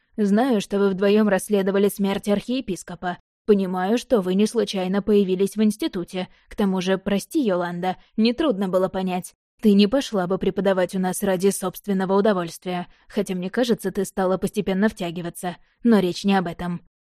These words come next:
Я догадывался, что тебя интересует, но не хотел лезть не в свое дело. Однако, раз уж сейчас об этом все равно зашел разговор, не знаю, важно это или нет, но, думаю,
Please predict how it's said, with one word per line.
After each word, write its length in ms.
Я 240
догадывался, 640
что 220
тебя 260
интересует, 640
но 100
не 140
хотел 380
лезть 300
не 120
в 40
свое 280
дело. 380
Однако, 720
раз 300
уж 120
сейчас 360
об 120
этом 280
все 160
равно 300
зашел 380
разговор, 500
не 180
знаю, 360
важно 340
это 200
или 160
нет, 340
но, 240
думаю, 500